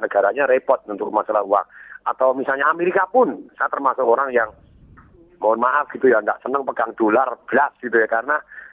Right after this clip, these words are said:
dia nyetaknya kebanyakan. Kalau nyetaknya kebanyakan ya, oh, nanti kan, nanti kan naik lagi, nanti kan turun. Pada waktu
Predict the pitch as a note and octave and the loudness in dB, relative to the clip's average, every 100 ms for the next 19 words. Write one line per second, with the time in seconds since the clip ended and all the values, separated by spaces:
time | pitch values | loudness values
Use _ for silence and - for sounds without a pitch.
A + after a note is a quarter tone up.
0 | _ - C#3+ D3 C#3+ C#3+ C#3 D#3 D3+ A#2+ | _ 0 0 2 -2 -2 -2 -4 -2 -2
1 | B2 F3 D#3 C3 A#2+ B2 A#2+ B2+ C3+ C3 | -2 0 -2 0 -2 0 -2 -2 -2 -2
2 | B2 A2+ C#3+ A3+ C#3+ A#2 A2+ - - - | -2 -2 -2 2 2 4 0 -4 -20 -20
3 | - _ - A2 D3 A3 A3+ G#3+ - F3+ | -20 _ -4 -2 -2 0 0 0 -4 -2
4 | G3 A3+ G#3+ G3 G3 G3 G3+ G3+ F#3 B2+ | 0 0 0 -2 0 0 0 0 2 2
5 | F#3 G#3 G#3 D3+ C#3 C3+ C#3 E3 D#3+ | 0 0 0 0 0 0 -2 2 0